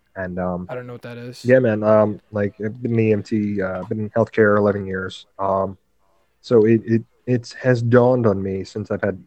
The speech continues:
Speaker 1: you know, had the time to reflect on this, you know, between the pain medication, <laughs> you know, like, <laughs> and just, like,
Speaker 2: Okay.
Speaker 1: laying on the floor and staring at the ceiling. I've had a lot of time to think. So,
Speaker 2: Right.
Speaker 1: you know, my, my experience has been very episodic,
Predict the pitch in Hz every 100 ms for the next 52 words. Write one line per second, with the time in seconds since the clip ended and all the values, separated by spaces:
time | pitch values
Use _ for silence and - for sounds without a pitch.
0 | _ 113 95 92 135 135 120 113 101 98
1 | 98 - 135 - 92 92 90 - - 92
2 | 90 90 92 _ - - 101 92 - 117
3 | 98 90 - 98 - - 147 180 - 175
4 | - - 160 - _ - - - 175 -
5 | - 156 143 120 113 107 98 104 113 113
6 | 107 - 123 113 98 - 101 104 98 -
7 | 131 107 98 117 254 247 247 196 220 202
8 | 147 - 214 - _ _ _ _ _ _
9 | _ - 143 131 131 120 131 110 - 131
10 | 165 165 - _ _ _ - 156 165 -
11 | 147 120 120 107 104 98 92 90 - -
12 | - - - _